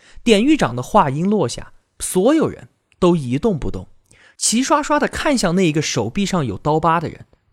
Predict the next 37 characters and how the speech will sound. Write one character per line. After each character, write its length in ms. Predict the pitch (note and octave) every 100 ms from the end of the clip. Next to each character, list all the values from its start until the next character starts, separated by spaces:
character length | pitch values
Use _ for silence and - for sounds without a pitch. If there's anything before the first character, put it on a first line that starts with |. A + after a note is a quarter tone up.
| -
等 280 | E3 A2+ G#2
待 180 | G3+ F3
着 140 | A2+
他 120 | -
发 300 | C3 - D#3
号 220 | D#3 C#3+
施 260 | B2 - C#3+
令。 180 | D3 - - _ _ - - - _ _ -
终 200 | A3 A3+
于， 180 | B2 - _ _
刀 140 | A#3 A3+
疤 160 | A3+
客 320 | A#3 A3 - -
对 140 | B3
着 100 | E3
其 240 | B2+ - E3
中 160 | A#3+
一 120 | G3+
个 100 | C#3+
人 220 | A#2 C#2+ - -
略 260 | C4 A3
微 240 | C#3+ E3+ F3+
颔 320 | - A#2+ C#3+
首， 300 | - - - _ _
这 160 | - D4
个 80 | D3+
人 200 | G2+ - -
才 200 | - D#3+
走 280 | - G#2+
到 180 | G#2+ C3+
了 80 | G#2
萨 220 | - C3
布 80 | B2
哈 160 | B2+ A#2+
的 80 |
面 180 | A2+ G2+
前。 220 | D#2+ -